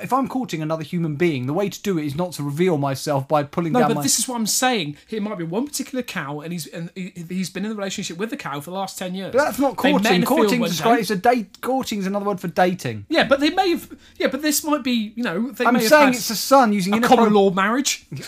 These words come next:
Speaker 1: It's not courting, though, Rob.
Speaker 2: <laughs> The pensioner claimed he visited a church near the farm once a week because he liked the view. Uh,
Speaker 1: <laughs> Of the cows.
Speaker 2: <laughs> Miss, Miss Harry described her horror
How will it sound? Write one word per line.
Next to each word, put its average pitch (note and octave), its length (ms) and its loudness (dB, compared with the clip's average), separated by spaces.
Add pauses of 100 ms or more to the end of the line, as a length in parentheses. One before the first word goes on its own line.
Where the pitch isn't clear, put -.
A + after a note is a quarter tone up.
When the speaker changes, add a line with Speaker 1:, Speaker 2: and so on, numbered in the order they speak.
(880)
Speaker 1:
It's - 120 -12
not D#4+ 200 -2
courting, B3 520 0
though, D#3+ 100 -2
Rob. C#3 340 0
Speaker 2:
<laughs> - 680 -10
The - 80 -12
pensioner D#4 380 0
claimed G3+ 260 -2
he G3+ 80 -4
visited A#3+ 280 -4
a - 40 -4
church G#3+ 300 -2
near B3 120 0
the A#3+ 100 -4
farm D#3 260 -4
once A3 240 -2
a G3+ 40 -8
week D#3+ 240 -6
because F3+ 440 -6
he - 100 -8
liked F#3+ 240 -2
the G3+ 60 -8
view. F3 320 -6 (640)
Uh, G3 120 -4
Speaker 1:
<laughs> F#3 260 -4
Of B2+ 100 -4
the C#3+ 80 -4
cows. F3 460 0 (400)
Speaker 2:
<laughs> - 320 -14
Miss, - 580 2
Miss C#4 240 2
Harry A3+ 160 0
described G3+ 320 -6
her G3 80 -2
horror E3+ 380 -2